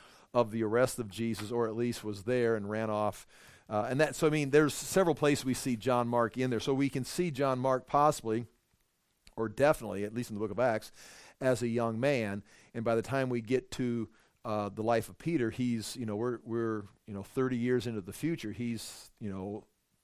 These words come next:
forty, fifty years old himself,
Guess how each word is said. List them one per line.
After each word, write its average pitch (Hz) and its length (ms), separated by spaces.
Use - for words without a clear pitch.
forty, 117 480
fifty 117 420
years 113 320
old 110 220
himself, 104 640